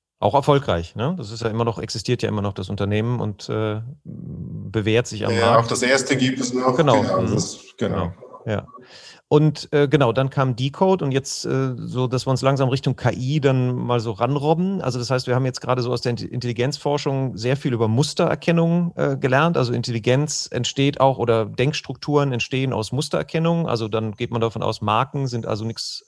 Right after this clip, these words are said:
Speaker 1: äh, das Gehirn ist eine Mustersammelmaschine und erkennt Marken an bestimmten distinktiven Elementen. Und dazu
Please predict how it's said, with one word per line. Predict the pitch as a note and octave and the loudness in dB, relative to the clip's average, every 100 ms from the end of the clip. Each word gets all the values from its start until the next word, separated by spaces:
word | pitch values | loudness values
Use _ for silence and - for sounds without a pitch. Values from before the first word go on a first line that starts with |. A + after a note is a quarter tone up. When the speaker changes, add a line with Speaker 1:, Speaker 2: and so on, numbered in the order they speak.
| - | -14
Speaker 1:
äh, | - | -10
das | A2+ - | -10 -6
Gehirn | A#2 B2+ B2 | -2 0 0
ist | - | -2
eine | A2+ | -2
Mustersammelmaschine | B2+ - A#2+ B2 D3+ D3+ C#3+ - E3 F3 G3 - - - - - | -2 0 0 2 4 4 2 2 4 4 2 -6 -16 -16 -6 4
und | B2+ C3 - | 6 6 4
erkennt | B2 - C#3+ D#3 | -2 2 2 4
Marken | D3 D3+ E3+ F3+ E3+ | 4 4 4 2 2
an | B2+ | 2
bestimmten | A#2 - C#3 B2+ C3+ B2+ B2 | 0 0 -2 0 2 2 0
distinktiven | C3+ - C#3+ B2+ - D3 D3+ C#3 | -4 0 2 2 0 0 2 2
Elementen. | G2+ A#2+ A#2 D3 E3+ F#3 G3+ - - - - | 2 2 4 2 2 0 -2 -8 -20 -20 0
Und | C3+ C#3 C3+ - | 4 4 2 4
dazu | C3 C#3+ - C#3 B2+ B2 | 4 2 -2 -2 0 -2